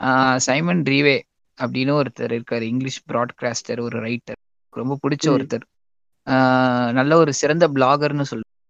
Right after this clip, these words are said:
Speaker 1: So, அவரோட டாக்குமெண்ட்ரி பாருங்க, சைமன் ரீவே with ஆப்பிரிக்கா அப்படின்னு. அவ்வளோ அழகா காட்டியிருப்பாரு, ஆப்பிரிக்கால எவ்வளோ கஷ்டங்கள் நடக்குது, எவ்வளோ விஷயங்கள் நடக்குது அப்படின்னு சொல்லிட்டு.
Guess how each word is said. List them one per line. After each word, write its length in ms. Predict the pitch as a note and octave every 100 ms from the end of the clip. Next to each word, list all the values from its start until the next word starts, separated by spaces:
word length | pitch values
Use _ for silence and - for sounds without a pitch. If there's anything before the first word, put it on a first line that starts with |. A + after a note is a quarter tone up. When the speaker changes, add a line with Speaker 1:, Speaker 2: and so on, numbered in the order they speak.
| _ _
Speaker 1:
So, 260 | - B2+ B2+
அவரோட 320 | B2+ C#3+ D3+
டாக்குமெண்ட்ரி 580 | C3+ C3+ - D3+ C3+ B2+
பாருங்க, 320 | B2 A#2 A2+
சைமன் 380 | - C3 C#3 C#3
ரீவே 400 | C3+ C3 C3+ C3
with 40 | B2
ஆப்பிரிக்கா 580 | A2 _ - A#2+ A#2+ A#2
அப்படின்னு. 240 | A#2 - - _ _ -
அவ்வளோ 300 | - B2+ C#3
அழகா 300 | D3 C#3 D3+
காட்டியிருப்பாரு, 680 | C#3 C3+ C#3+ C3 B2 A#2+ A#2+
ஆப்பிரிக்கால 320 | B2 C3+ C#3+ C3+
எவ்வளோ 260 | B2+ C#3+
கஷ்டங்கள் 520 | C#3+ B2+ - D3+ D3+
நடக்குது, 420 | C#3+ C3 - C3+ C#3+
எவ்வளோ 280 | B2+ C#3
விஷயங்கள் 480 | C3+ B2 - C#3+ C3+
நடக்குது 360 | B2+ A#2+ - A#2+
அப்படின்னு 180 | A#2 A#2+
சொல்லிட்டு. 320 | A#2 A2+